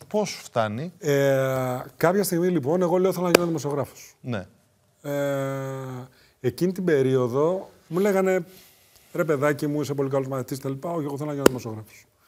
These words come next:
Speaker 2: Ε, τότε, λοιπόν, ήταν
Speaker 1: Τώρα
Speaker 2: και
Speaker 1: μιλάμε αρχές δεκαετίας ενενήντα;
Speaker 2: Αρχ-, τέλη δεκαετίας
Speaker 1: Τέλη δεκαετίας
Speaker 2: του,
Speaker 1: ογδόντα.
Speaker 2: του ογδόντα
Speaker 1: Ναι.
Speaker 2: είναι.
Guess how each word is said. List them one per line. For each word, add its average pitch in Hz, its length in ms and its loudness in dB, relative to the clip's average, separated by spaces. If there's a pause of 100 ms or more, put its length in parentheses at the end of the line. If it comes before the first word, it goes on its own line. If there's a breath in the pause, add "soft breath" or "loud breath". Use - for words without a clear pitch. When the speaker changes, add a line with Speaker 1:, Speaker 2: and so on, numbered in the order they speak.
(1200 soft breath)
Speaker 2:
Ε, 143 600 2 (240)
τότε, 202 300 4
λοιπόν, 170 360 2
ήταν 190 240 4
Speaker 1:
Τώρα 165 180 4
Speaker 2:
και 165 60 2
Speaker 1:
μιλάμε 170 420 0
αρχές 147 320 0
δεκαετίας 147 400 -4
ενενήντα; 131 560 2
Speaker 2:
Αρχ-, 90 160 -4
τέλη 185 240 2
δεκαετίας 160 360 4
Speaker 1:
Τέλη 160 60 0
δεκαετίας 156 260 0
Speaker 2:
του, 151 100 2
Speaker 1:
ογδόντα. 123 280 2
Speaker 2:
του 147 180 2
ογδόντα 135 380 4
Speaker 1:
Ναι. 127 60 -4
Speaker 2:
είναι. 214 400 -2